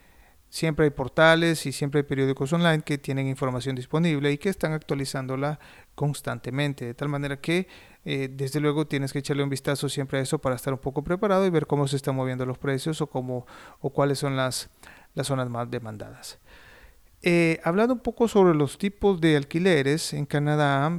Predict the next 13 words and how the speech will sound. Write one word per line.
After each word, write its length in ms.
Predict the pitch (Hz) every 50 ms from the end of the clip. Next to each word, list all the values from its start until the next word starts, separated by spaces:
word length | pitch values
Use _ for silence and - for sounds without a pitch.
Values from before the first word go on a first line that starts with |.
| 170 - -
por 120 | - 147 139
ejemplo, 880 | 135 - 151 147 143 139 - 156 156 160 160 156 156 147 139 - 135 143
es 220 | 143 143 139 -
muy 160 | 151 151 147
habitual 640 | 147 147 143 139 - 151 147 143 139 135 139 147 -
encontrar 760 | 165 156 135 - - 135 127 123 - 135 131 131 131 127 123 -
habitaciones, 1300 | - 135 131 135 135 - 127 - - 156 151 156 156 151 147 143 139 135 135 135 131 131 127 123 -
apartamentos, 1120 | - - - - 117 - - 131 139 143 151 147 143 139 139 - - 131 120 117 113 - -
casas, 720 | - - 147 143 147 - - - 131 123 120 123 - -
condominios 960 | - - 127 127 127 131 143 156 147 139 131 123 123 123 127 127 - - - -
y 160 | 196 208 220
viviendas 420 | 214 185 156 147 143 139 135 -
compartidas. 840 | - - 143 139 - 147 156 - - 185 151 131 117 110 - - -